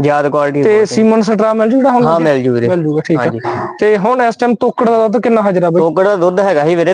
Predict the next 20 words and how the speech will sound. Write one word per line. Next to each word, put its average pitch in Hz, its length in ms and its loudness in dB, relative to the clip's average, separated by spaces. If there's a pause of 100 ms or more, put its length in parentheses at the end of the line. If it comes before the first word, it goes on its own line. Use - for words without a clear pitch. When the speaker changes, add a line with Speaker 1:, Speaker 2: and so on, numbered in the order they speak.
Speaker 1:
ਤੇਰਾਂ 151 220 0
ਚੌਦਾਂ 139 260 0
ਕਿਲੋ। 147 200 0
ਇਹਨੇ 165 200 0
ਆਪਣੇ 143 340 -2
ਕੋਲ 139 140 0
ਆਣ 139 140 -2
ਕੇ 139 80 -2
ਮਨ 131 260 0
ਨਹੀਂ 139 120 0
ਲਾਇਆ, 135 200 0
ਉੱਥੇ 139 180 -2
ਚਾਰ 123 240 0
ਚੂਤੇ 135 300 -4
ਨੂੰ 127 100 -2
ਪਤਾ 131 160 0
ਖਾਂਦੀਆਂ, 127 340 -2
ਇੱਕ 135 140 -2
ਖੁੱਲੀਆਂ 135 340 0
ਰਹਿੰਦੀਆਂ। 120 320 -2